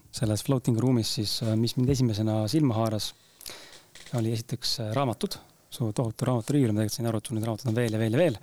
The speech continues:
Ma olen ka samasugune fanatt ja hiljem Renega rääkides ka seal, äh, ta on ka, sain aru, raamatu, ähm, fanatt. Aga ma märkasin sinu puhul ka seda, et, äh, sa tegeled ka Hiina meditsiinitoodete siis müümisega.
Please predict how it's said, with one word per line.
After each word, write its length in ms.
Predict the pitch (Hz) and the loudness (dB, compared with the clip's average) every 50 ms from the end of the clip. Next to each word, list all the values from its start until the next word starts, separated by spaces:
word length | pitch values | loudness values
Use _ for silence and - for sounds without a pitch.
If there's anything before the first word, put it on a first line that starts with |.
| - - - - - - - - - _ _ - | -12 -16 -16 -16 -16 -18 -20 -20 -20 _ _ -4
Ma 80 | 131 110 | -2 -2
olen 140 | 104 107 120 | 0 0 0
ka 60 | 123 | 0
samasugune 400 | 117 127 117 101 107 107 107 104 | 0 0 0 0 0 0 -2 0
fanatt 400 | - - 123 127 123 - _ - | 0 0 0 0 -2 -4 _ -2
ja 140 | - 107 104 104 123 160 175 | 0 0 0 0 -2 -4 -4
hiljem 240 | 156 117 110 107 104 | -4 -2 -2 -2 0
Renega 300 | 107 120 117 113 107 104 | 0 0 0 0 -2 -2
rääkides 400 | 110 113 110 - - - 123 110 | -4 -6 -6 -8 -8 -6 -8 -6
ka 120 | - - 120 | -4 -2 -2
seal, 180 | 113 110 107 104 - _ _ _ - | 0 -2 -2 -4 -8 _ _ _ -4
äh, 100 | 120 110 107 | -4 -2 0
ta 100 | 110 110 | 0 0
on 100 | 113 117 | 0 0
ka, 140 | 117 117 110 | 0 0 0
sain 160 | 104 110 110 110 | 0 0 0 0
aru, 140 | 110 110 113 | 0 0 0
raamatu, 400 | 131 123 117 110 - - - 110 - - - - - - - - - - _ _ _ _ - | 0 0 0 -2 -4 -6 -8 -8 -8 -10 -16 -18 -18 -18 -18 -20 -20 -20 _ _ _ _ -8
ähm, 520 | 135 113 110 110 110 110 110 110 113 113 113 107 - | -6 -4 -4 -4 -4 -6 -6 -8 -8 -8 -8 -10 -8
fanatt. 400 | - 127 139 156 - - - - - - - - - - - - - | -4 -4 -4 -4 -4 -8 -14 -18 -18 -18 -20 -20 -18 -18 -16 -10 -4
Aga 160 | 123 120 120 | -2 0 2
ma 80 | 135 | 2
märkasin 260 | 165 175 - - 120 110 | 0 0 -2 -2 0 2
sinu 140 | 135 156 135 | 4 2 2
puhul 140 | 117 117 110 | 2 0 -2
ka 80 | 110 117 | 0 0
seda, 200 | 143 143 120 107 | 0 0 0 -2
et, 240 | 107 - _ _ - | -4 -8 _ _ -6
äh, 260 | 110 110 107 107 107 107 - - - - - - - - - _ | -4 -2 -2 -2 -4 -6 -8 -12 -16 -20 -20 -20 -20 -20 -20 _
sa 120 | - - | -8 -4
tegeled 340 | 139 131 127 120 113 110 - | -2 0 0 0 -2 -4 -6
ka 160 | - - 113 110 110 110 107 107 107 107 107 107 107 107 - - _ _ _ _ _ _ _ _ _ _ _ - | -6 -4 -2 -2 0 -2 -2 -2 -2 -4 -4 -6 -6 -8 -10 -12 _ _ _ _ _ _ _ _ _ _ _ -4
Hiina 260 | 156 - 160 156 127 | -2 0 2 2 2
meditsiinitoodete 1400 | 107 110 110 104 - - 139 131 127 117 113 113 110 107 - _ _ _ _ _ - 139 135 120 113 - _ - 113 | 0 -2 -2 -4 -2 0 0 0 2 0 0 -2 -2 -4 -6 _ _ _ _ _ -4 -4 -2 -2 -4 -6 _ -8 -8
siis 280 | 101 113 110 107 104 - - - - - - _ _ _ _ - | -6 -6 -6 -6 -4 -4 -4 -4 -6 -8 -10 _ _ _ _ -2
müümisega. 540 | 131 120 151 160 127 104 90 104 113 - | 2 4 4 4 4 2 0 -2 -4 -4